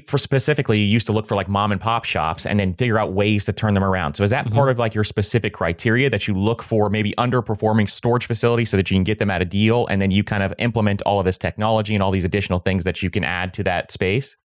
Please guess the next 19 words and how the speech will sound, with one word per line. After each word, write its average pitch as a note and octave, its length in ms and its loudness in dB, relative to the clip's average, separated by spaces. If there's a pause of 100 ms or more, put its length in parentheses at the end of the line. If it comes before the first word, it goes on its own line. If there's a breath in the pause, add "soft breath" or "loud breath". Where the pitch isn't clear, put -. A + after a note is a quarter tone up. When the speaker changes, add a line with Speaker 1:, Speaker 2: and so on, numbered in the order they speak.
(140)
Speaker 2:
Yeah. D#3 200 2
So C#3 220 0
in C#3 120 2
two E3+ 140 0
thousand E3 260 2
twenty-one, C3+ 720 2 (240)
all C#3 180 4
the C#3+ 80 2
storage C#3 240 2
facilities B2 340 2
in A2+ 60 2
America A2+ 300 0
were G#2+ 100 4
full A#2+ 480 -2
because A2+ 240 0
everybody A#2 380 2
was G#2+ 260 0 (100)
moving A#2+ 300 2
homes. B2+ 560 2